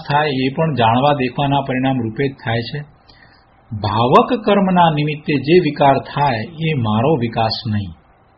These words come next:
એ મારો વિકાસ નહીં. ભાવક કર્મના નિમિત્તે જે વિકાર થાય, થાય છે વિકાર ક્યાં? પોતાની પર્યાયમાં થાય છે, પણ એ વિકાર મારો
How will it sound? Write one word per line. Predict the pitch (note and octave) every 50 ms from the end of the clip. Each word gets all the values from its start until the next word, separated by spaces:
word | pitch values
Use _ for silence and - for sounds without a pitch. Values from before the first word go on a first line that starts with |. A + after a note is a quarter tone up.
| _ _ _ _ _ _ _ _ _ _ _ _ _ _ _ _ _ _ -
એ | C3 A#2
મારો | G#2+ G2 F#2+ F2+ F#2+ A2+ C3+ C3+
વિકાસ | A#2+ A2 G#2 - G#2+ F#2+ F#2 - - G#2+
નહીં. | G2+ G2
ભાવક | F2 E2 F2 F2 G2 B2 E3+ G#3+ - - -
કર્મના | E3 D#3+ D#3 D#3 D3 C#3 C3+ B2+
નિમિત્તે | B2 A#2+ A#2+ B2+ B2+ B2 - - C#3+ C#3+ D3+ E3 E3 - - - _ _ _ _ -
જે | A2 G#2 C3 D#3+ F3+ E3+
વિકાર | D#3 C#3+ - C#3 C3+ C3+ B2+ B2 -
થાય, | C#3 C3 A2 F#2 F2 - -
થાય | - A#2 C3+ F3
છે | F3 F3 G#3
વિકાર | F#3 F#3 F#3 G#3+ G3+ G3+ G3+
ક્યાં? | - G3+ G3+ F3+ G3 G#3+ - - _ _ _ _ _ _ _ _ -
પોતાની | C#3 C#3 D3+ D#3+ E3 F3 E3
પર્યાયમાં | - B2+ A#2+ C3 D3+ E3+ G3 G3 F3 D3+ C3 -
થાય | B2+ B2 A#2+
છે, | A#2 C3 B2+
પણ | A#2 - E3 D3+
એ | - - - E3 F#3+ A3+ A#3 F#3
વિકાર | F3 F3 - F#3 F3+ F#3+ F#3 D3
મારો | A2 G#2 G2 G2 A2 B2 E3+